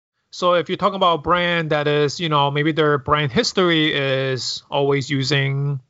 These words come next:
a white person, maybe that's their brand aesthetic. I don't know what it is, right? Like, that, that's their marketing plan. But, like,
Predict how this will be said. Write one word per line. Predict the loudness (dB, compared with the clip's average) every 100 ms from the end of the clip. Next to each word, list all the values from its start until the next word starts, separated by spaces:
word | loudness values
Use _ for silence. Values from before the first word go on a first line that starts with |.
| _
a | -2
white | 0 0
person, | 0 -2 -4 -6 -8 -8
maybe | -4 -2
that's | -2 -4
their | -2 -2
brand | -4 _ -2 -2 -4 -8 -6
aesthetic. | -4 -2 -2 0
I | 0
don't | 0
know | 0
what | 0 0
it | 0
is, | -2 0
right? | 0 0
Like, | -2 -6 -16 -20 -10
that, | -8 -6
that's | -2
their | -2
marketing | 0 0 0 -2
plan. | 0 0
But, | 0 -2
like, | -4